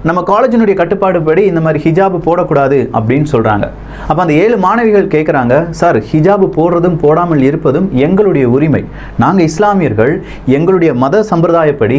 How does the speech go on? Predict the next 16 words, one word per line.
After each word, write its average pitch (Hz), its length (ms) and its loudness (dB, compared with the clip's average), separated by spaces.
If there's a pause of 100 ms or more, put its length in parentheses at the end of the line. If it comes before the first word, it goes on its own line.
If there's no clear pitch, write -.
ஹிஜாப் 170 400 0
அப்படிங்கிறத 135 320 0
நாங்க 131 220 2
அணிய 139 260 2
வேண்டும்." 104 360 0 (120)
So 185 200 0
அங்க 165 140 0
இருக்கக்கூடிய 208 240 0
பிரின்சிபல் 165 580 -2
teachers 165 260 0
என்ன 143 140 0
சொல்றாங்கன்னா, 135 420 0
"கடைசி 160 320 -2
முப்பத்தி 208 420 0
ஏழு 175 180 2
வருடங்களாக 131 720 0